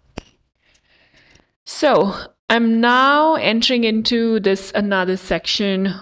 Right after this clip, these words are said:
on this episode, which is all about how you can, how we, how can intuition be of any use in a business game that is mostly about numbers?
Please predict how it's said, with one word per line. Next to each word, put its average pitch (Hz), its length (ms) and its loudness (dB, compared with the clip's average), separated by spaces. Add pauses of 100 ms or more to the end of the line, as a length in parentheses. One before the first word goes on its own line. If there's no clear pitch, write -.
on 185 160 -6
this 170 240 -6
episode, 170 560 -4
which 165 200 -4
is 175 200 -10
all 190 260 -2
about 165 560 -4
how 190 320 -6
you 196 240 -4
can, 175 480 -6
how 220 200 -4
we, 247 220 -6
how 214 220 -6
can 233 280 -6
intuition 196 920 -6
be 175 220 -4
of 175 180 -4
any 165 180 -4
use 170 380 -4
in 165 100 -4
a 160 60 -6
business 165 600 -8
game 156 360 -10
that 147 200 -6
is 151 220 -12
mostly - 480 -12
about 80 380 -12
numbers? - 880 -12